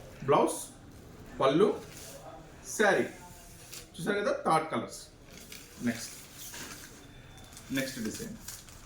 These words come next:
మొత్తం ఎయిట్ కలర్స్ చార్ట్ ఉంటుందండి. ఎనిమిది కలర్స్ తీసుకున్న వాళ్ళకి ఒక స్పెషల్ ప్రైస్ ఇస్తాను, లేదన్నా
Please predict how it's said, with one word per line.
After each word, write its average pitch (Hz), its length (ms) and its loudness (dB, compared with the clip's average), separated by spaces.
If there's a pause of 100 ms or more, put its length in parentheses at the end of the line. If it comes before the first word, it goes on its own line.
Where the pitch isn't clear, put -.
(100)
మొత్తం 190 240 8 (200)
ఎయిట్ 180 200 8
కలర్స్ 165 320 4
చార్ట్ - 220 0
ఉంటుందండి. 220 380 -2 (460)
ఎనిమిది 262 400 8
కలర్స్ 220 320 4
తీసుకున్న 185 380 0
వాళ్ళకి 170 240 0
ఒక 156 180 -4
స్పెషల్ 160 340 -2
ప్రైస్ 143 260 2
ఇస్తాను, 143 280 0 (500)
లేదన్నా 247 320 8